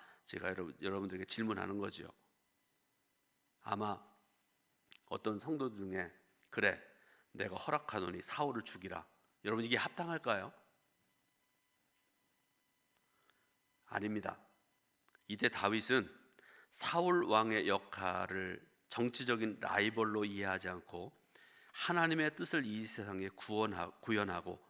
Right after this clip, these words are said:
실현하는 대리자로 이해하고 있는 것을 볼 수가 있습니다.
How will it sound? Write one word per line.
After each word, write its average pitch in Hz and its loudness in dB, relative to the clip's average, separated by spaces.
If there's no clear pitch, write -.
실현하는 151 2
대리자로 98 0
이해하고 101 -6
있는 87 -6
것을 85 -10
볼 87 -10
수가 90 -10
있습니다. - -16